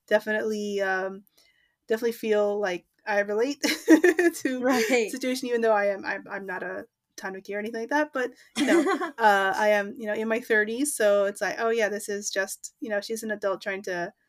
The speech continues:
Speaker 1: trying to live her life. Um, and yeah, and I, I think it's interesting because it also kind of reflects,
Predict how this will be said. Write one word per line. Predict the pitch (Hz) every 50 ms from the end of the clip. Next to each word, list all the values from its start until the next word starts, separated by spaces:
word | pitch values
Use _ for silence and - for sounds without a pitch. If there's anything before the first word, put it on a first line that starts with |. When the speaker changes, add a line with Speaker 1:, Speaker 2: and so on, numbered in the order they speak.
| _ _ _ _
Speaker 1:
trying | - 294 294
to | 269 247
live | 233 233 233
her | - 214
life. | 208 202 190 185 202 214 - - - - - 294
Um, | - 214 202 202 196 190 190 190 202 208 - _ _ _ _ _ - - _ - _ _ _
and | 233 196 196 190 185 185 190 185 - - - - - _ _ _ -
yeah, | 214 220 214 196 185
and | - - 220 214 214 - -
I, | 254 247
I | 233 254 247
think | 302 311 311
it's | 320 269
interesting | 254 254 285 277 - 294 285 269
because | 254 240 226 - 233 226 226
it | 220 226
also | 226 220 - - 240 233 233
kind | - - 262 262 269 277
of | 302 294
reflects, | 269 254 - - 233 220 226 - - - - - -